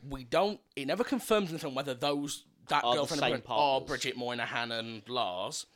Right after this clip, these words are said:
Speaker 2: Yeah, that's true.
Speaker 1: I assume it is.
Speaker 2: We don't s-,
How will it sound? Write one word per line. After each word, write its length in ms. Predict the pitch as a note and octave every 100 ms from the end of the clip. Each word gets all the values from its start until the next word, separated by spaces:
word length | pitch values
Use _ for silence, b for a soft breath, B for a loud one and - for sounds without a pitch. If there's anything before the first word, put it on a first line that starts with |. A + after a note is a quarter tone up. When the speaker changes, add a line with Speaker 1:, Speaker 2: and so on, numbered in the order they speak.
| D#3+
Speaker 2:
Yeah, 260 | D#3+ D#3+ F3+
that's 180 | F3
true. 120 | - D#3+
Speaker 1:
I 160 | F#3
assume 760 | B3 A#3 - - - A#3 C4+ C4+
it 140 | C#4+
is. 560 | C#4 E4 G4 - - - -
Speaker 2:
We 140 | F3
don't 200 | G#3 C4
s-, 200 | A3 -